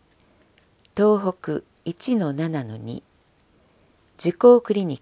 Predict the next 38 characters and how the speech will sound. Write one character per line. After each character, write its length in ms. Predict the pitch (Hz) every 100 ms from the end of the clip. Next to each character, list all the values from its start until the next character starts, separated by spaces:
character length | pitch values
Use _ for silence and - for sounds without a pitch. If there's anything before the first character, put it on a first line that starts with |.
| _
ク、 180 | - 113 - _ - _ _ _ _ _
東 380 | 208 208 202 180
北 300 | - 165 - _ _ _
二 160 | 190 240
の 180 | 214 147
二 200 | 175 214
十 280 | - 151 143
二 160 | 160
の 180 | 147 117
七。 340 | 131 135 117 - _ _ _ _ _ _ _ _ _ - _ -
四 220 | - -
季 220 | 233 - -
南 380 | 160 208 220
口 260 | 202 202 -
ク 120 | -
リ 120 | 180
ニ 140 | 156 120
ッ 20 | _
ク、 180 | - 113 - _ _ _ _ _ _ _ -
東 340 | 214 202 190
北 300 | - 165 - _ _ _ _ -
二 120 | 240
の 160 | 226 165
三 340 | - 214 202
十 240 | 180 147 135
の 180 | 123
十 280 | 127 202 196
五 140 | 160 127
の 140 | 120
二 160 | 113 117
階。 340 | 135 123 123 _ _ _ _ _ _ _ _ _ _ _ _ _
新 220 | 180 233 233
座 160 | 226
ク 120 | 220
リ 140 | 202 190
ニ 120 | 139
ッ 40 | - -
ク、 220 | 120